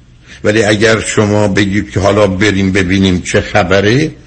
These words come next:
با توجه به اینکه گرایش انسان به سمت منفیه،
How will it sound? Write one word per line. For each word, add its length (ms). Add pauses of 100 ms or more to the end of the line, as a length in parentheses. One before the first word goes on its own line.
(880)
با 160
توجه 400
به 100
اینکه 280
گرایش 640
انسان 380
به 100
سمت 340
منفیه، 880